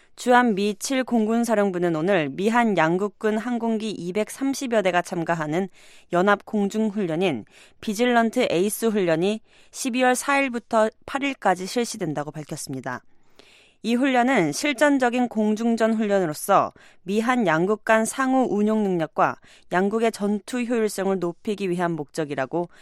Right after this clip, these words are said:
미 칠 공군사령부는 밝혔습니다. 이번 훈련에는 공군뿐 아니라 해군과 해병대 등 만 이천여 명의 병력이 투입됩니다.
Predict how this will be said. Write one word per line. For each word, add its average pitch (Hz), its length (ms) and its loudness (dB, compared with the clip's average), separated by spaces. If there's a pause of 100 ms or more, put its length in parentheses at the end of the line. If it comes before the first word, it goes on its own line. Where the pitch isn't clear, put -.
(180)
미 180 160 -6
칠 208 220 -4
공군사령부는 185 840 -4
밝혔습니다. 139 680 -8 (920)
이번 254 220 4
훈련에는 277 480 2
공군뿐 226 580 0
아니라 175 420 4
해군과 262 640 0
해병대 262 540 -2
등 160 260 -2 (380)
만 220 340 4
이천여 247 600 2
명의 208 300 4
병력이 185 460 0
투입됩니다. 143 800 -8